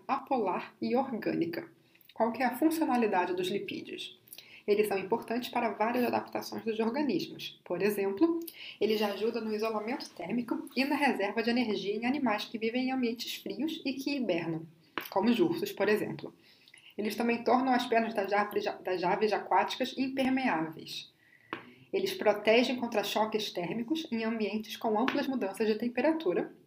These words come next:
E os lipídios também fazem parte da estrutura de células e hormônios.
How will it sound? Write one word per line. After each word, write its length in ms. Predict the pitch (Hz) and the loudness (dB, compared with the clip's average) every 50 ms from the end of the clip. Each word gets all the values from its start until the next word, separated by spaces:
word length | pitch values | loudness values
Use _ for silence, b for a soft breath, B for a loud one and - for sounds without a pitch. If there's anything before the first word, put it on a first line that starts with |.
| _ B B B B B B | _ B B B B B B
E 200 | 240 247 285 311 | 2 4 6 6
os 220 | 311 302 277 262 - | 6 4 2 0 0
lipídios 480 | 269 262 254 - 214 214 214 214 - | 0 0 0 -2 -2 -4 -4 -4 -4
também 320 | - 247 240 220 220 262 - | -4 -4 -2 -2 -2 -2 0
fazem 240 | 254 247 233 226 220 | 2 2 2 0 -2
parte 380 | - - 175 170 170 - - 202 | -4 -4 -4 -4 -4 -4 -4 -2
da 120 | 196 196 | -2 -2
estrutura 580 | 214 - - - 277 - - - 214 214 220 220 | -2 -2 -4 -6 -6 -6 -2 2 4 4 4 4
de 120 | 240 240 | 2 -2
células 520 | - - 190 180 185 202 220 262 254 - - | -4 -2 -4 -2 0 0 0 0 0 -2 0
e 80 | 233 | 0
hormônios. 800 | 262 254 - 220 190 170 156 - 156 160 156 - - - - - | 0 0 0 0 -2 -2 -2 -4 -4 -6 -8 -8 -8 -12 -16 -18